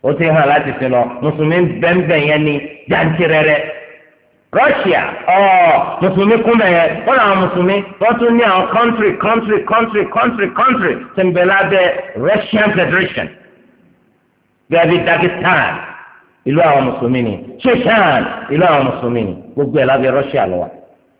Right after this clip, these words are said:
Tẹ́ bá lọ Moscow, àwọn mọ́sálásí ń bẹ́ńbẹ́, tí èsì pé láti seven hundred years ago ni wọ́n ti kọ́.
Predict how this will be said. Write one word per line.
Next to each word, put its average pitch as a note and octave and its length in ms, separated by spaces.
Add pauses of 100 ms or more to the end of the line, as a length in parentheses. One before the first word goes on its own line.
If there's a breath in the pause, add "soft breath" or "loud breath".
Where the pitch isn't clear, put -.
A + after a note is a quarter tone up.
(600)
Tẹ́ A#3 120
bá B3 100
lọ A#3 120
Moscow, A#3 480 (260)
àwọn F3 180
mọ́sálásí G3+ 440
ń F#3+ 120
bẹ́ńbẹ́, G3 360 (200)
tí G#3 120
èsì F#3 200
pé F#3+ 140
láti F#3+ 300
seven G#3+ 240
hundred F#3+ 280
years E3+ 200
ago C#3+ 240
ni C3 60
wọ́n C3+ 140
ti B2 60
kọ́. A2 220